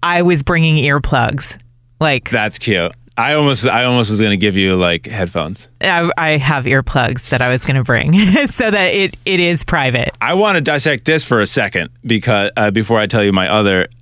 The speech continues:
Speaker 2: option,
Speaker 1: Okay.
Speaker 2: which is, it's my personal opinion that friends do share these opinions because that's ha-, that's, that's part of a friendship.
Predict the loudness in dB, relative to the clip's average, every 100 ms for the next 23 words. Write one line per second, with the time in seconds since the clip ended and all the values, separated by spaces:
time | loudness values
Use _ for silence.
0 | -6 -4 -2 -4 -4 -6 -4 0 2 2
1 | 2 2 0 0 -4 -12 _ _ _ _
2 | _ _ -8 0 2 2 2 2 2 2
3 | 2 2 2 0 0 0 -2 -2 -2 2
4 | 2 4 2 2 2 -2 -4 -10 -6 -4
5 | 0 0 0 -2 -8 -14 _ _ _ -6
6 | -2 0 0 -4 -4 -6 -6 -10 _ _
7 | -4 -4 -8 -18 _ -8 -4 -4 -4 -2
8 | 0 2 0 2 2 2 0 -2